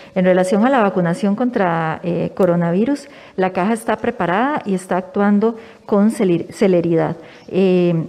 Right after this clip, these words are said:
la vacunación de este momento es una vacunación que está establecida para el primer grupo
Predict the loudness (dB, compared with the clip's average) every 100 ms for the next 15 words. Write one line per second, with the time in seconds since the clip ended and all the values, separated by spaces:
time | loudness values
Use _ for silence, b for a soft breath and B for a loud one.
0 | -6 0 2 2 0 -2 -2 0 2 2
1 | 0 -2 0 2 2 -2 -2 0 2 2
2 | 0 0 -2 0 0 0 -2 -4 -6 -4
3 | -4 -4 -4 -4 -4 -2 -2 -2 -2 -2
4 | 0 -2 -2 -2 0 0 2 0 0 -6